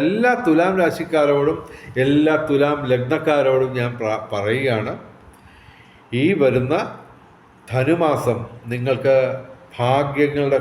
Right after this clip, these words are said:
ഘോഷയാത്ര വരുന്ന മാസം തന്നെയാണ്. അത് പക്ഷേ ഈ പറഞ്ഞ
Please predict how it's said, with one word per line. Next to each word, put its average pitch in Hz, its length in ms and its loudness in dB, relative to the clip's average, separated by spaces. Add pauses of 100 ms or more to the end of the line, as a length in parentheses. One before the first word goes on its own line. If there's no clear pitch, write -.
(120)
ഘോഷയാത്ര 131 680 2 (520)
വരുന്ന 120 340 0 (500)
മാസം 110 340 -2 (100)
തന്നെയാണ്. 117 480 0 (140)
അത് 170 160 2
പക്ഷേ 196 240 2 (220)
ഈ - 20 -4 (120)
പറഞ്ഞ 226 380 2